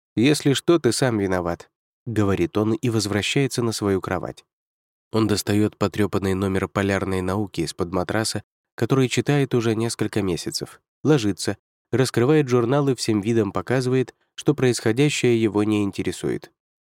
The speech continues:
Чудесно. Собравшись с духом, я встаю и направляюсь к мальчикам, сидящим в кругу.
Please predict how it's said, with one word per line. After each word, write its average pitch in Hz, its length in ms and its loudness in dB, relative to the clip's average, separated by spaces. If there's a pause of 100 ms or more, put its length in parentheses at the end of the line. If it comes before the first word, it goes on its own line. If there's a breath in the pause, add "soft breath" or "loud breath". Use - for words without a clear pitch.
(160)
Чудесно. - 580 -4 (720)
Собравшись 117 640 2
с 95 60 -8
духом, 135 320 2
я 110 180 2
встаю 101 360 0
и 113 60 2
направляюсь 92 600 -2
к - 100 -12
мальчикам, 82 560 -4 (160)
сидящим 101 560 0
в - 80 -16
кругу. 82 400 -4